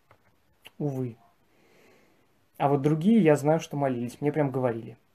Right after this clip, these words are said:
Вот, это факт. А, да. Э,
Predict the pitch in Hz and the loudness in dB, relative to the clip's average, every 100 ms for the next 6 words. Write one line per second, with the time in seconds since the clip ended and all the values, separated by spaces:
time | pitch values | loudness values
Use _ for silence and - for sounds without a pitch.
0 | _ 135 127 123 156 175 - 120 - _ | _ -6 -4 -2 -4 -6 -6 -8 -8 _
1 | _ _ _ _ _ _ _ _ _ _ | _ _ _ _ _ _ _ _ _ _
2 | _ _ _ _ _ _ _ _ _ _ | _ _ _ _ _ _ _ _ _ _
3 | _ _ _ _ 135 123 120 120 120 117 | _ _ _ _ -14 -10 -6 -6 -6 -8
4 | 117 113 _ _ _ _ _ _ - 135 | -10 -16 _ _ _ _ _ _ -10 -4
5 | 131 117 - _ _ _ _ _ - _ | -2 -4 -16 _ _ _ _ _ -20 _
6 | _ _ _ _ _ _ _ _ _ - | _ _ _ _ _ _ _ _ _ -20
7 | - 147 151 160 | -18 -16 -16 -20